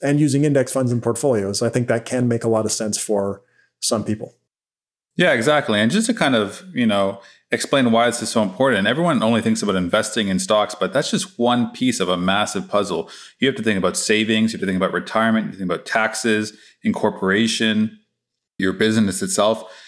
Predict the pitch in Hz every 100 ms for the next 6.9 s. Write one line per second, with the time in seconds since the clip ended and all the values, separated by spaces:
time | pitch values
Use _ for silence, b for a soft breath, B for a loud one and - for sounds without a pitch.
0 | B B - 107 156 175 135 95 104 107
1 | 104 104 95 92 90 90 - - 104 92
2 | 98 98 95 98 95 95 104 - 98 92
3 | 92 - 98 98 - 95 92 87 87 107
4 | 113 - 85 90 90 - 117 107 104 98
5 | 95 95 92 98 92 87 90 87 113 95
6 | 87 _ _ _ 117 110 101 98